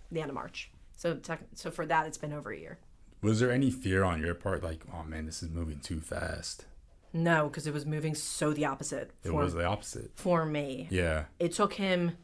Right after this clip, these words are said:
Speaker 1: so what, we started, we became exclusive in March. He didn't introduce me to his parents till September. I had so many of the opposite fears where I was coming into work and Benny says, my girlfriend's here at work, just saying, like, "He doesn't like me. He's gonna break up with me. He's gonna end it because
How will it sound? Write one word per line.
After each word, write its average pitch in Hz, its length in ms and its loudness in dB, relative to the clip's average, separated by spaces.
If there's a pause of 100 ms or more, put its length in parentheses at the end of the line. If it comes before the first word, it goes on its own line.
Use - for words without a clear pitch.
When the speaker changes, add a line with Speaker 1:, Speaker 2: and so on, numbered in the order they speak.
(720)
Speaker 1:
so 170 160 0
what, 165 120 4
we 151 80 -2
started, 160 320 2 (200)
we 156 180 -4
became 160 240 0
exclusive 165 340 0
in 160 60 0
March. 156 260 2
He 175 80 0
didn't 170 140 2
introduce 165 380 -2
me 160 60 -2
to - 20 0
his 151 80 -4
parents 147 200 -4
till 147 120 -4
September. - 500 -10 (1300)
I 160 120 0
had 208 240 -2
so - 320 0
many 202 140 2
of 190 60 2
the 175 100 2
opposite 151 400 0
fears 226 260 0
where 165 100 4
I 151 40 6
was 147 100 -2
coming 175 260 2
into 170 180 4
work 165 240 4
and 160 100 2
Benny 156 240 2
says, 151 200 -6 (340)
my 160 100 -2
girlfriend's 175 460 4
here 165 160 6
at 151 60 2
work, 160 280 6
just - 160 -4
saying, 156 180 0
like, 151 220 -4 (420)
"He 196 120 4
doesn't 202 220 8
like 202 200 4
me. 135 140 -4
He's 160 260 -2
gonna 175 140 2
break 165 180 4
up 175 160 6
with 147 140 -8
me. 156 60 -4
He's 151 320 -4
gonna 175 160 4
end 190 160 4
it 170 100 6
because 165 360 0